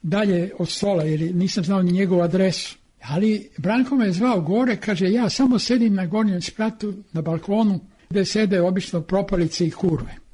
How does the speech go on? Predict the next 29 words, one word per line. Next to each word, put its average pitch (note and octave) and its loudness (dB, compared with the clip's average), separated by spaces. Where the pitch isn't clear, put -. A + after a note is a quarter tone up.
a D#3 -4
ovo F#3+ 2
drugo E3+ 2
dole F3+ 2
društvo E3+ -2
ne D#3+ 0
trpim.” - -10
I - -20
kažem, G3+ -2
„Branko, A#3 0
pošto A#3 -6
ti F#3 -2
objasni, G3 -2
ja F3 -4
ne F3+ -2
mogu F#3+ -2
sada, G3+ -2
ja F#3 0
čekam F3+ -2
jednu E3 0
posjetu.” - -4
„Ne”, A3+ 0
kaže, F#3+ -2
„ti A3 -2
si - -4
izgleda, G3+ 2
ja G3 0
ostao G3 0
obražen E3+ 0